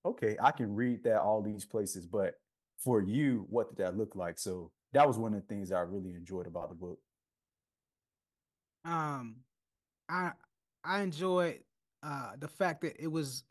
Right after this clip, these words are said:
Speaker 2: it was an autobiography, but it was also,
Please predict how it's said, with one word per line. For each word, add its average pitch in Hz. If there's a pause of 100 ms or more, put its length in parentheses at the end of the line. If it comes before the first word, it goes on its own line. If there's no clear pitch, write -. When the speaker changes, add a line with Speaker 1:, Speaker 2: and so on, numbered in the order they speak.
(1040)
Speaker 2:
it 165
was 156
an -
autobiography, 180
but 160
it 156
was 147
also, 202